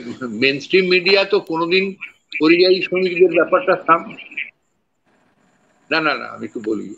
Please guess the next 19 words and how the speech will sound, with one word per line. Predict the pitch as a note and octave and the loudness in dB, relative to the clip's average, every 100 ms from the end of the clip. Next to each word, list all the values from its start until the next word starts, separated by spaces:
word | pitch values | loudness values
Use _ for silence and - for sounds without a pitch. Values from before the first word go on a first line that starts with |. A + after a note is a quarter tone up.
| - | -6
আনেনি। | A#2 C#3+ F3 G3+ F3+ A#2+ - | -2 0 2 2 2 -2 -4
এখন | A#2 E3+ | -2 4
হচ্ছে | G3 F3 G#3+ | 4 4 2
পরিযায়ী | G3+ D#3 D3 D#3 F#3 F#3 | 4 6 6 6 4 2
শ্রমিকদের | - G3 F#3 F3+ G3+ G3+ F#3 - _ _ _ _ - | -2 -2 -2 2 2 2 0 -18 _ _ _ _ -12
বিষয়ে | D3 F#3 F#3+ D#3 G#2+ - _ _ _ _ _ _ _ _ _ _ _ _ _ _ - | -4 0 2 2 -2 -10 _ _ _ _ _ _ _ _ _ _ _ _ _ _ -4
কোনো | D3 E3+ F#3 F#3+ G3 G#3+ - - _ _ - | 4 6 6 6 6 4 -2 -14 _ _ -6
আমাদের | B2+ E3 F3 D#3+ | 0 2 2 2
দেশের | D#3+ E3+ F3+ F3 - - - | 0 2 2 0 -4 -14 -8
সং-, | - C#3 D#3 C3+ | -4 -2 -2 -4
মানে | A#2 A#2+ A#2+ | -2 -2 -2
সংবিধানের | - C3+ D3 D3 E3 E3+ F3 F#3 E3+ C#3 | -2 0 2 4 4 2 0 -2 -2 -6
যা | C3 D3 C#3+ - _ _ _ _ _ _ - | -6 -6 -6 -14 _ _ _ _ _ _ -8
কোনো | D3 D3+ C#3+ | -2 0 0
safeguard, | - - D#3 C3+ B2 F3 C#3+ - - _ _ _ _ _ _ _ - | -2 2 2 2 2 2 2 -2 -18 _ _ _ _ _ _ _ -2
তা | C#3+ | 0
বাস্তবে | D3+ C3+ C#3 - F3 E3+ F#3+ | 0 0 -2 2 2 4 2
কোনো | F3 D3+ D#3 E3+ F#3+ | 2 2 4 4 2
কার্যকরী | F#3 D3+ C#3+ E3+ D#3+ E3 F3 F3+ | 2 0 4 4 6 6 4 2